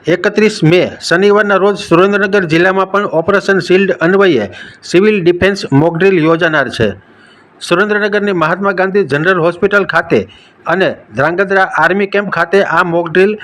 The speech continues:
યોજાનાર છે. જિલ્લા કલેક્ટર શ્રી કે એસ યાજ્ઞિકે જણાવ્યું કે આ આપત્તિ દરમિયાન ચેતવણીના ભાગરૂપે કરવામાં આવનાર મોક ડ્રિલ છે, જેનાથી કોઈ પણ નાગરિકોએ ભયભીત થવાની જરૂર નથી.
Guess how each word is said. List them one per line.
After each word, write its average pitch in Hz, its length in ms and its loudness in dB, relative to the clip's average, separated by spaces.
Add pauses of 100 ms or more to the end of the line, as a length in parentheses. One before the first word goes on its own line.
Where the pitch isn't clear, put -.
(200)
યોજાનાર 165 500 2
છે. 110 180 -2 (680)
જિલ્લા 185 280 2
કલેક્ટર 202 420 -2 (220)
શ્રી 185 240 0
કે 190 160 4 (100)
એસ 180 200 -2
યાજ્ઞિકે 170 440 2
જણાવ્યું 180 440 0
કે 131 120 -2 (440)
આ 175 140 2 (100)
આપત્તિ 190 440 0
દરમિયાન 202 480 0
ચેતવણીના 196 600 0
ભાગરૂપે 185 500 0
કરવામાં 190 480 0
આવનાર 185 320 -2 (520)
મોક 156 240 2
ડ્રિલ 170 280 0
છે, 113 200 0 (480)
જેનાથી 190 420 0
કોઈ 170 220 2
પણ 196 260 0
નાગરિકોએ 190 480 0
ભયભીત 151 400 0
થવાની 180 400 0
જરૂર 170 240 0
નથી. 156 320 0